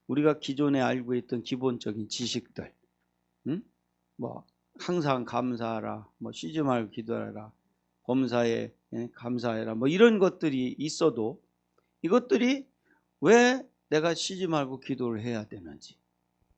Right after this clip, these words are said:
어? 감사해야 되는지, 기뻐해야 되는지 이런 것들이 말씀이 해석을 해주게끔 해서 영적인 세계가 열려야 돼. 예,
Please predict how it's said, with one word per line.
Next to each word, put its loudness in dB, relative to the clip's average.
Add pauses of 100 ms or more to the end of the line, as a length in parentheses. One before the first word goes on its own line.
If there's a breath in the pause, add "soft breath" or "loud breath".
(160)
어? -6
감사해야 -2
되는지, -14
기뻐해야 0
되는지 -12 (460)
이런 6
것들이 2 (280)
말씀이 4 (120)
해석을 0
해주게끔 -6
해서 0 (380)
영적인 4
세계가 -4
열려야 2
돼. -20 (880)
예, -8